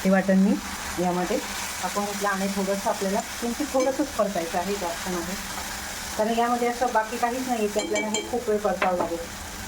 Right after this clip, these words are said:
तर थोडंसं आपलं साधारण परतायचं. आता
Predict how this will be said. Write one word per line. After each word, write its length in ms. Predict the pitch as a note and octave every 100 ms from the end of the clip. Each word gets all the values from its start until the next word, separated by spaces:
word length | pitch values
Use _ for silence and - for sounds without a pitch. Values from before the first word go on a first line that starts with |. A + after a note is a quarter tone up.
| -
तर 80 | G#3+ G#3
थोडंसं 300 | A#3 A#3 B3
आपलं 240 | A#3+ A#3 B3+ - - - - - - - - -
साधारण 360 | G#3 G#3 A3
परतायचं. 480 | A#3 G3+ F#3 F3 G#3+ A#3 - - - - -
आता 240 | G#3 C4